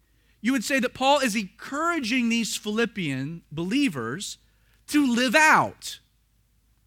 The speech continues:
their own salvation. He's telling them to allow the work that God is doing within to work from their lives. This is the exhortation. You see, works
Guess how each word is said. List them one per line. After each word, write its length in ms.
their 280
own 240
salvation. 760
He's 160
telling 380
them 300
to 180
allow 580
the 280
work 520
that 180
God 260
is 200
doing 380
within 600
to 200
work 240
from 480
their 140
lives. 880
This 160
is 120
the 120
exhortation. 840
You 80
see, 200
works 760